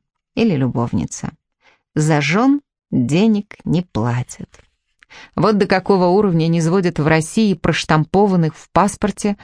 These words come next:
спутниц жизни. Так вот, о мужчинах. Никто не подарит цветов, не обнимет, не пожелает счастья.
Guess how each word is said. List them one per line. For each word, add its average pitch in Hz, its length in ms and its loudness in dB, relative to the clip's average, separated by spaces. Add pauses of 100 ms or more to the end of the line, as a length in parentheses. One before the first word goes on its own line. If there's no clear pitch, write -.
(200)
спутниц 147 580 -2
жизни. 147 540 0 (1400)
Так - 200 -2
вот, 175 280 0 (240)
о 185 100 0
мужчинах. 131 680 0 (720)
Никто 180 320 2
не 226 120 4
подарит 135 440 -2
цветов, - 640 -4 (240)
не 202 180 2
обнимет, 160 680 -2
не 135 140 0
пожелает 139 480 -2
счастья. - 560 -8